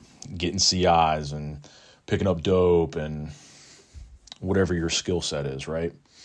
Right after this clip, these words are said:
Um, knowledge, and all the, and all these are tied together. So one is not necessarily more important than the other or comes before the other, or, hey, you have to do one, then you do two, then you do three.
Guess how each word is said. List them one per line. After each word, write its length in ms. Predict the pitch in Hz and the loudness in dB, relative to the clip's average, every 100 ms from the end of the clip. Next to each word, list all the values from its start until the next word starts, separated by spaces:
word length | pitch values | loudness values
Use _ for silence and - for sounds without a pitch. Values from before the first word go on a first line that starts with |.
| - - - _ _ _ _ _ _ _ _ - - | -20 -20 -20 _ _ _ _ _ _ _ _ -6 -4
Um, 560 | 98 95 92 92 90 87 _ | 2 4 4 2 0 -4 _
knowledge, 520 | 104 95 98 92 80 90 | -2 4 6 6 2 2
and 60 | |
all 120 | 147 | 2
the, 100 | 135 - | 2 2
and 80 | |
all 120 | 147 170 | 4 4
these 160 | 147 | 4
are 60 | 90 | 2
tied 340 | - 101 92 | 4 6 6
together. 360 | 82 76 78 76 | 0 -2 -2 -2
So 140 | - | 0
one 240 | 110 139 131 | 4 6 6
is 140 | 98 | 4
not 200 | 98 92 | 0 0
necessarily 800 | 87 85 90 - 95 92 87 85 | 0 0 -2 0 2 2 2 0
more 260 | 85 107 | 0 2
important 380 | 110 98 107 98 | 2 4 4 4
than 100 | 90 | 2
the 100 | 90 | 4
other 300 | 92 90 90 | 4 4 2
or 140 | 76 76 | 0 -4
comes 380 | - 95 92 | -6 -2 -2
before 360 | 85 90 90 87 | -4 -6 -2 0
the 80 | 82 | 0
other, 360 | 85 85 87 | -2 -2 -2
or, 180 | 78 76 | -2 -6
hey, 180 | 73 117 | -6 -6
you 120 | 87 | -4
have 160 | - 117 | -4 -4
to 80 | 113 | -2
do 120 | 113 | -2
one, 380 | 101 98 87 82 | 0 0 0 -4
then 140 | 98 | -8
you 100 | 87 | -8
do 160 | 85 76 | -8 -8
two, 240 | 90 82 | -6 -6
then 160 | 78 78 | -8 -10
you 80 | |
do 160 | 73 73 | -8 -10
three. 320 | - 62 50 | -10 -14 -14